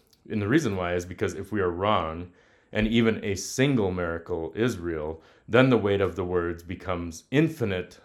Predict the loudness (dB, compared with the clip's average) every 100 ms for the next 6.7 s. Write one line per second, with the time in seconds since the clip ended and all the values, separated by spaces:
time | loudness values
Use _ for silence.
0 | -8 -4 -4 -6 -4 -4 -4 -14 -16 -18
1 | _ -14 -4 -4 -4 -8 -8 -6 -6 -12
2 | -10 -8 -2 0 0 -4 -4 -2 -2 -6
3 | -10 -6 -6 -4 -4 -4 -2 -8 -10 -18
4 | -10 -4 -2 -4 -6 -14 _ _ _ _
5 | _ _ -20 -20 -4 4 6 6 4 2
6 | 2 2 0 0 0 -2